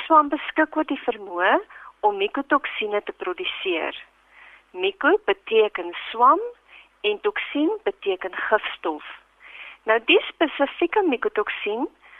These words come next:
wat deur die Fusarium verticilloides swam geproduseer word, ehm, word fumonisin genoem. Dit is belangrik vir luisteraars om te weet dat die swam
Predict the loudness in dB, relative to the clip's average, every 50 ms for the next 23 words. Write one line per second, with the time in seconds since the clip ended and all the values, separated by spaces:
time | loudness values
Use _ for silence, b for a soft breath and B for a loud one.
0 | b _ 0 0 0 0 0 2 2 4 4 4 2 2 2 -2 -2 -2 0 2
1 | 4 4 4 4 4 4 4 4 2 0 2 4 4 4 4 2 -2 -6 -6 -6
2 | -6 -6 -6 -6 -8 -10 -10 -10 -4 0 2 2 4 4 2 0 0 -2 -8 -6
3 | 2 4 4 4 4 2 -2 -4 -4 -2 -2 -2 -2 -2 -4 -8 -8 -6 -2 0
4 | 2 2 2 0 -2 -4 -2 -2 -2 -4 _ _ B B B B B B B B
5 | B B 0 2 4 4 2 0 0 4 6 6 6 4 2 -4 -2 0 2 2
6 | 4 2 0 0 -2 -8 -8 -6 -4 -4 -2 -2 -2 -4 -4 -6 -8 -10 -10 -12
7 | -12 -14 -18 -20 _ _ _ _ _ _ _ _ _ _ B B B B B B
8 | B B B B -2 2 4 4 4 4 2 0 0 0 0 0 2 4 4 4
9 | 4 2 2 0 0 0 0 0 2 2 2 2 2 0 -2 -2 -2 0 0 2
10 | 2 2 2 2 0 -2 -4 -6 -8 -10 -10 -8 -8 -6 -6 -6 -6 -8 _ -18
11 | -20 B B B B B B B B B B B 0 0 0 0 2 0 0 0
12 | 0 -4 0 4 8 8 8 8